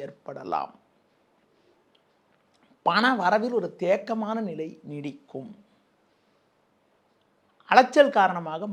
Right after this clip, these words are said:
மன அமைதி குறைவு ஏற்படும். உத்தியோக ரீதியாக பார்த்தால், வேலை பளு சற்று கூடுதலாக இருப்பதன் மூலமாக உங்களுக்கு ஓய்வு நேரம் குறையும். பொதுவாக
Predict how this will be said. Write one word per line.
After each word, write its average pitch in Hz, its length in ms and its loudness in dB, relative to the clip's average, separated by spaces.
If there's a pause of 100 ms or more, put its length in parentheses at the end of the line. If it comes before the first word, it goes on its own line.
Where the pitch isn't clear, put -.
மன 160 120 -8 (120)
அமைதி 180 300 -6
குறைவு 151 300 -10 (200)
ஏற்படும். 131 560 -12 (1200)
உத்தியோக 277 300 4 (100)
ரீதியாக 262 340 0 (140)
பார்த்தால், 147 460 -8 (680)
வேலை 233 360 4
பளு 190 200 -4
சற்று - 300 -14
கூடுதலாக 220 520 -6
இருப்பதன் 147 420 -8
மூலமாக 135 500 -12 (840)
உங்களுக்கு 190 440 -4 (300)
ஓய்வு 240 320 4
நேரம் 160 360 -10
குறையும். - 460 -12 (1200)
பொதுவாக 214 440 -2